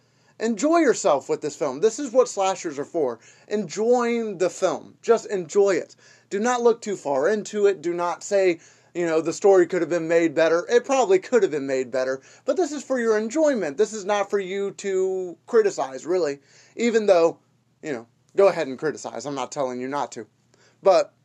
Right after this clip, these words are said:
it's, it's a good time. Ninety-six minutes is the runtime for this film. That is not very bad. That's actually very standard for a slasher film.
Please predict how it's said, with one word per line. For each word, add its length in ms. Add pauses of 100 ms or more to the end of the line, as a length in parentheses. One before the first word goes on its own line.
(800)
it's, 220
it's 260
a 40
good 220
time. 300 (400)
Ninety-six 600
minutes 360
is 180
the 100
runtime 540
for 180
this 180
film. 340 (280)
That 160
is 160
not 300
very 260
bad. 320
That's 220
actually 520 (280)
very 260
standard 480
for 160
a 60
slasher 400
film. 360